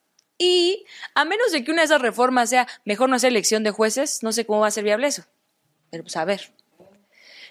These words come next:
La primera consiste en revisar los criterios de elegibilidad mediante comités técnicos que entrevistarán y examinarán a las personas juzgadoras. Cosa que ya existe, pero ok. Y la segunda es que será un proceso de implementación escalonado o gradual.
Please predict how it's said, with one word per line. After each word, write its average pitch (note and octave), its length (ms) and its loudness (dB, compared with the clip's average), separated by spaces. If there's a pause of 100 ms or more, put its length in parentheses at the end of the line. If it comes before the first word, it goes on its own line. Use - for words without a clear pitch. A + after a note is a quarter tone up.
La F#3 80 0
primera C#4+ 300 2
consiste B3+ 480 -2
en C4+ 100 2
revisar G3+ 440 0
los G#3+ 180 -6
criterios F#3+ 400 0
de F3+ 60 0
elegibilidad E3+ 680 -2
mediante E3+ 320 -8
comités D#3+ 460 -8
técnicos G3 540 -6
que - 80 -12
entrevistarán F#3 720 -4
y A#3 100 -2
examinarán A#3 600 -2
a G#3+ 40 -2
las F3+ 140 -6
personas E3+ 440 -8
juzgadoras. D3+ 720 -10 (640)
Cosa G3+ 240 -2
que E3 120 -12
ya F3 100 -6
existe, - 480 -4 (320)
pero D#3 260 -6
ok. F#3 220 -4 (960)
Y B3+ 80 -2
la C#4 120 4
segunda F#4+ 360 4
es - 80 2
que C#4 120 0
será A#3+ 180 4
un B3+ 100 0
proceso A#3+ 640 2
de G3+ 120 0
implementación F#3 920 -2
escalonado F#3 720 -4
o D#3+ 100 -10
gradual. C#3 360 -10